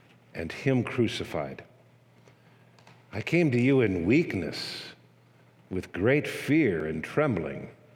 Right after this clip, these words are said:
My message and my preaching were not with wise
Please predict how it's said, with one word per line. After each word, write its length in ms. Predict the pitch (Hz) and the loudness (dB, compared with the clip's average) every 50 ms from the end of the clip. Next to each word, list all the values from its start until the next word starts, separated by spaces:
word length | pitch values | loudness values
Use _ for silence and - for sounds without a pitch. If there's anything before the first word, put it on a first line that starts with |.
| _ - _ _ - _ _ - - _ _ _ _ _ _ _ _ _ - | _ -20 _ _ -20 _ _ -20 -20 _ _ _ _ _ _ _ _ _ -6
My 220 | - 98 113 123 123 | -2 2 2 4 4
message 560 | 117 120 135 165 180 170 - 147 135 110 101 | 4 4 4 4 2 2 2 2 2 4 2
and 100 | 117 110 | 2 2
my 140 | 110 113 110 | 4 2 2
preaching 540 | - - - 170 180 180 - 143 139 120 110 | 0 2 2 2 2 2 2 2 2 4 4
were 100 | 110 107 | 2 2
not 320 | 107 123 143 170 156 160 | 2 2 2 2 2 2
with 180 | 143 131 110 107 | 2 2 2 0
wise 800 | 104 - - 127 143 170 175 170 147 113 104 101 90 - - | 2 2 2 2 2 2 2 2 2 0 0 -2 -4 -6 -12